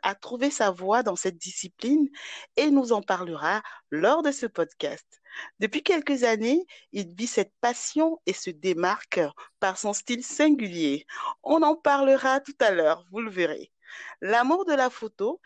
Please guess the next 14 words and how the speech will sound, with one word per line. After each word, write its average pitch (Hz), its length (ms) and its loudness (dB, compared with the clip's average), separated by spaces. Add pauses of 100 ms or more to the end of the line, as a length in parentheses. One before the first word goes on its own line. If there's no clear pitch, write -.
(180)
et 196 120 0
surtout 214 500 -6
l'amour 233 480 0
des 208 140 -4
gens 190 240 -2
en 185 80 -2
général 170 640 -4
l'habitent. - 580 -6 (400)
Merci 277 560 0
de 311 80 2
vous 208 160 -6
installer 185 560 -2
avec 156 360 -4
moi 156 320 0